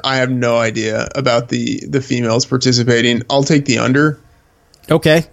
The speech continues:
Speaker 2: All right. Then that puts me on the over. We're gonna pick two more prop bets here. Uh, so let me look at good ones. Um, ooh, ooh, ooh, ooh, ooh. This is one that I like. Okay. Um, Joey Chestnut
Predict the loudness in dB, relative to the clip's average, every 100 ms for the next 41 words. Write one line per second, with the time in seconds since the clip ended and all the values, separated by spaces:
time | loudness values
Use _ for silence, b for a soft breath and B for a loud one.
0 | -2 2 4 4 4 2 2 0 -4 0
1 | 2 4 4 4 2 0 -4 -10 B B
2 | B 2 2 2 0 -2 -2 2 4 6
3 | 6 6 4 2 0 2 2 0 -2 0
4 | 0 0 -2 B B B B 0 0 0
5 | 0 0 2 2 2 2 0 2 2 2
6 | 0 -2 -2 -4 B B B 0 4 6
7 | 4 2 -2 _ 0 4 6 6 4 2
8 | 4 4 2 0 2 2 2 -2 2 2
9 | 2 0 2 2 2 2 2 4 4 4
10 | 2 -2 -4 -10 -4 -2 0 0 -4 -8
11 | B B B B 2 4 6 4 2 -4
12 | _ _ _ _ _ _ _ _ _ -6
13 | 0 4 4 4 2 2 2 2 2 0